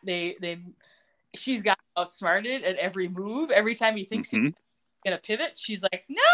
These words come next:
Speaker 1: got it. I'm already ahead of you." Or she figures it out before he does. And, oh, it's fun.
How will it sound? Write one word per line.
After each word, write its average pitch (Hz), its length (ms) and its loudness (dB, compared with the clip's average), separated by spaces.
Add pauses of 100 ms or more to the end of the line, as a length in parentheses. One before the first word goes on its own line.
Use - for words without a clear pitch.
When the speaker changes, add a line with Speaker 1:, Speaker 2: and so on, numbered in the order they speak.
(280)
Speaker 1:
got 311 140 2 (180)
it. 294 80 -14
I'm 240 140 0
already 285 280 0
ahead 359 300 0
of 320 80 -10
you." 311 100 -6 (360)
Or 220 160 0
she 294 120 -8
figures 277 280 -12 (120)
it 285 80 -4
out 302 180 0
before 262 260 -6
he 302 160 -6
does. 185 260 -4 (100)
And, 180 320 -8 (540)
oh, 330 180 6
it's 233 200 -4
fun. 185 300 -8